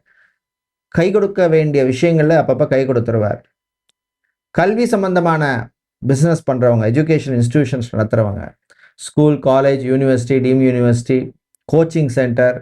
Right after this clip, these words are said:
ட்ரைனிங் சென்டர், கம்ப்யூட்டர் இன்ஸ்டிடியூட், இந்த மாதிரி பிசினஸ் செய்பவர்களுக்கெல்லாம் நன்மையை தரக்கூடிய நாளா இருக்கும், நன்மையை தரக்கூடிய காலமா இருக்கும். எந்த பிரச்சனை வந்தாலும் சமாளிக்கக்கூடிய ஒரு வழியை வந்து உங்களுக்கு புதன் பகவான் கொடுத்துருவார்.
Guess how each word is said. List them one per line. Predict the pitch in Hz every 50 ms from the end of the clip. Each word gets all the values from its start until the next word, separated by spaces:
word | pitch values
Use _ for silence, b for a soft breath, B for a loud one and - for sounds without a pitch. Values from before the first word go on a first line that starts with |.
| - _ -
ட்ரைனிங் | 127 131 143 151 151 151 135 117 131
சென்டர், | 127 120 120 120 123 123 120 - - _ _ _ _ _ _ _ _ _ _ - -
கம்ப்யூட்டர் | 135 139 131 160 165 160 156 147 135 131
இன்ஸ்டிடியூட், | - 131 139 120 - - 143 135 131 131 123 - _ _ - _ _ _ _ _ _ _ _ -
இந்த | 135 143 147
மாதிரி | 160 165 170 170 175 160 139 139
பிசினஸ் | 135 135 - 151 151 - 143
செய்பவர்களுக்கெல்லாம் | 123 127 123 123 117 117 117 120 120 120 131 147 175 185 - _ _ _ _ _ _ _ _ -
நன்மையை | - 123 131 147 156 156 156 147 117
தரக்கூடிய | 123 131 131 117 120 131 123 127 127 117 110 104 - - - - - - - - - _ _ - - 101 101
நாளா | 110 120 131 139 139 131 123
இருக்கும், | 120 117 120 175 185 165
நன்மையை | 139 131 135 139 135 117
தரக்கூடிய | - 120 123 120 120 113 110 107 107 -
காலமா | 113 120 131 139 135 135 123 117
இருக்கும். | 110 107 - - 160 - 160 120 123
எந்த | 143 165 175 160
பிரச்சனை | 151 147 - - 185 180 165
வந்தாலும் | 151 143 147 143 151 165 156
சமாளிக்கக்கூடிய | 156 127 135 135 135 135 - 135 123 120 123 120 117 110 107
ஒரு | 110 107 113
வழியை | 123 139 170 180 180 160 143
வந்து | 123 120 120 123 147 151 151 135 120
உங்களுக்கு | 113 113 110 110 113 110 107
புதன் | 120 135 139 131
பகவான் | 120 110 117 113 113 107 101
கொடுத்துருவார். | 107 104 101 - 101 101 92 90 90